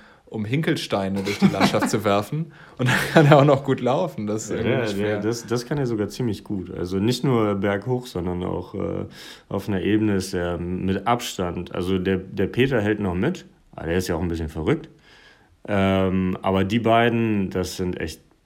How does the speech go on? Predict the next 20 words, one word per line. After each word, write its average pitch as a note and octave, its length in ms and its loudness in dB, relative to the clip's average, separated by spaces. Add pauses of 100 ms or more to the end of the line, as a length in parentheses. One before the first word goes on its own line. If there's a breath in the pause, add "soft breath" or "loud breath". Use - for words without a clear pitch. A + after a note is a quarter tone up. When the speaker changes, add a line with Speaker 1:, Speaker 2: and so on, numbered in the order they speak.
(300)
Speaker 2:
das - 280 -16
ist D2+ 220 -10
Wahnsinn. D2+ 480 -8
Also D#2 260 -6
was, E2 260 -8
was E2+ 200 -10
die G2+ 120 -4
da F2+ 460 0 (360 loud breath)
auch, - 280 -4 (180)
auch G#2 220 -2
im G2+ 140 4
Kraftraum, C#3 440 0
das G#2 140 2
ist - 60 -2
ja G#3+ 80 4
das - 160 2
Krasse. - 380 0 (840 soft breath)
Die, A2+ 480 0
die G#2+ 200 -2
laufen F3 960 2